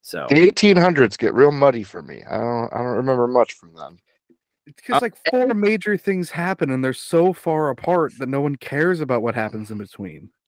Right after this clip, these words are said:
Speaker 1: Honestly, anything before, like, two thousand five gets really muddy for me, <laughs> so
Speaker 2: <laughs> That's fair. Yeah. <laughs>
Speaker 3: We, we were doing the movie quiz last week, and he's like, "I have no clue about any of these movies before I was born."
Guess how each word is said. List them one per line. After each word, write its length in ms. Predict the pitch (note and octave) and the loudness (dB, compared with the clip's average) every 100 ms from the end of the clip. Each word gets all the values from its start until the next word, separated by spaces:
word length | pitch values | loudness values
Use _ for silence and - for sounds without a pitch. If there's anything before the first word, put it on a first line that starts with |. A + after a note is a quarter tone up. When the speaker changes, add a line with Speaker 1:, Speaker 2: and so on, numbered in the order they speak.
| _ | _
Speaker 1:
Honestly, 420 | E3 B3 - C4+ B3 | 2 2 0 -4 0
anything 580 | D#3 E3+ F3 F3+ E3 E3 | 0 2 0 0 0 0
before, 1000 | D3+ C#3 - - A#2+ B2 C3+ D3 D3+ D3 | 0 0 -2 0 2 4 4 6 4 2
like, 380 | C3 B2+ A2 - _ _ _ _ | -2 -2 -2 -6 _ _ _ _
two 320 | - - G#2 | -12 -8 -6
thousand 500 | A2 B2+ C#3 C3 A2 | 0 2 2 -2 -8
five 400 | - F2+ F#2 C3 | -8 -4 -2 -2
gets 220 | C#3+ D#3 D#3+ | -2 -8 -4
really 200 | E3 E3+ | -4 0
muddy 260 | E3 E3+ | 0 -2
for 180 | F#3 F3+ | -4 -4
me, 140 | E3+ - | -2 4
<laughs> 260 | A#3+ G3+ | 4 2
so 460 | - - C#3+ C3+ A#2+ - - | -2 4 4 4 0 -2 -2
Speaker 2:
<laughs> 260 | - _ _ | -4 _ _
That's 240 | C3+ B2+ - | 0 2 2
fair. 280 | - C#3+ B2 - - - | 4 4 2 -4 -12 -2
Yeah. 140 | D3+ - - - _ - | 0 2 -2 -6 _ -6
<laughs> 600 | - - - - - A#4 - - - - | 2 2 2 0 2 2 0 -8 -20 2
Speaker 3:
We, 160 | G3+ | 4
we 280 | B3 G3+ B3+ | 4 6 6
were 80 | B3+ | 6
doing 220 | A#3 B3+ | 6 6
the 80 | A3+ G3 | 6 6
movie 380 | G#3+ B3 B3 | 6 4 4
quiz 360 | - F3 D3+ C3+ | 2 4 2 2
last 400 | D3 C#3 C#3 - | 0 2 0 -2
week, 260 | D3+ C#3+ D3 | -2 -2 -4
and 100 | D3+ | -4
he's 220 | D#3+ D3+ | -4 -2
like, 200 | D#3 C3 | -2 0
"I 140 | D3 | 0
have 180 | F3+ E3 | 0 -2
no 200 | D#3 E3+ | -2 -2
clue 200 | D#3+ G3+ | 0 -2
about 180 | D#3 C3 | 0 -2
any 220 | C#3 D#3 | -2 -4
of 40 | D#3 | -4
these 160 | D#3 | -4
movies 300 | D#3+ D#3+ D3+ | -4 -4 -4
before 240 | C3+ D#3 D3+ | -6 -4 -2
I 100 | C#3+ | -2
was 160 | C#3 | -4
born." 460 | C3 E3+ D#3+ A2+ | -4 -2 -2 -4